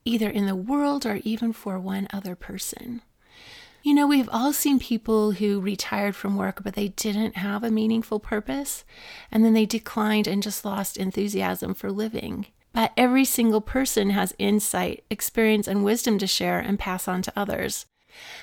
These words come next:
Lately, I've seen this quote going around on social media, and it's, "One day you'll tell your story of how you've overcome what you're going through, and it will become part of someone else's survival guide."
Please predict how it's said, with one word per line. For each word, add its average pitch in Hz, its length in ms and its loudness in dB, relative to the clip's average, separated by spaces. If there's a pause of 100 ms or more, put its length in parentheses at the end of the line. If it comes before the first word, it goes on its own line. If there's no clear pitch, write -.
(160)
Lately, 262 420 6
I've 220 160 6
seen 214 240 6
this 208 160 4
quote 202 300 2
going 196 240 4
around 190 260 2
on 190 100 0
social 190 380 -2
media, 190 600 0 (680)
and 208 540 6
it's, - 540 -2 (500)
"One 269 260 2
day 254 200 6
you'll 220 240 4
tell 208 220 0
your 208 280 4
story 185 400 0
of 185 60 -6
how 190 140 -4
you've 196 280 -2
overcome 196 460 -2
what 185 180 -4
you're 196 160 -2
going 190 320 -4
through, - 380 -6 (280)
and 214 200 2
it 233 120 0
will 233 120 2
become 233 380 -2
part 190 320 -4
of 190 100 -6
someone 190 360 -2
else's 196 440 -6
survival 196 580 -6
guide." 190 460 -8